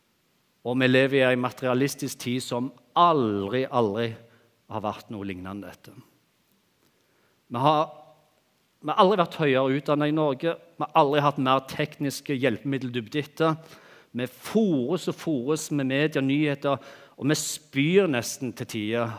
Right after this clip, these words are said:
av alt underholdninger som vi får inn, som må ut igjen på en eller annen måte. Og allikevel da, når alt er tilgjengelig,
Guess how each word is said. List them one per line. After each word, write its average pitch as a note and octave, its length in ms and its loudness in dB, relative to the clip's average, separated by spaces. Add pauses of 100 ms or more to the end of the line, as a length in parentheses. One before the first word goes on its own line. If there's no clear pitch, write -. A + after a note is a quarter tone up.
av A#2+ 160 -2
alt B2 280 2
underholdninger A#2+ 600 -2
som C#3 200 0
vi C3 80 -2
får B2 260 2
inn, B2+ 80 -2
som C#3 140 -2
må A2+ 160 0
ut B2 220 -4
igjen B2+ 140 0
på A#2+ 80 -4
en A#2 100 -2
eller G#2+ 140 -4
annen G#2 120 -6
måte. G#2 340 -10 (1400)
Og D3+ 160 0 (1080)
allikevel G#3+ 640 2
da, A#2+ 100 -6 (520)
når D#3+ 180 0
alt G3+ 240 2
er C#3 80 -6
tilgjengelig, C3 540 -2